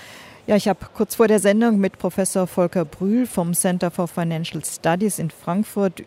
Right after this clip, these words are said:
über das Unternehmen, über diesen Börsengang gesprochen. Und von ihm wollte ich wissen, wie kommt es denn, dass es so ein holpriges Börsendebüt geworden ist?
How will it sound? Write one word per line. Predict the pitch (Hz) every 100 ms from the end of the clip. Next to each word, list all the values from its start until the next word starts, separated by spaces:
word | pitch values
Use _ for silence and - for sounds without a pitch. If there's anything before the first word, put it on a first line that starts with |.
| -
über | 214 196
das | 170 180
Unternehmen, | 190 180 185 175 180 180 175
über | 170 180
diesen | 170 180
Börsengang | 160 170 175 170 175
gesprochen. | 170 - - 165 202 233 226 - - - - -
Und | 208
von | 214
ihm | - 226 190
wollte | 202 202 185
ich | 185
wissen, | 202 - 190
wie | 190
kommt | - 233 320 370
es | -
denn, | 143 147
dass | 139 -
es | 147
so | 156
ein | 139 147 127
holpriges | 160 147 - - 139 -
Börsendebüt | - 156 143 156 147 127 147 139
geworden | 147 135 131 139 -
ist? | - -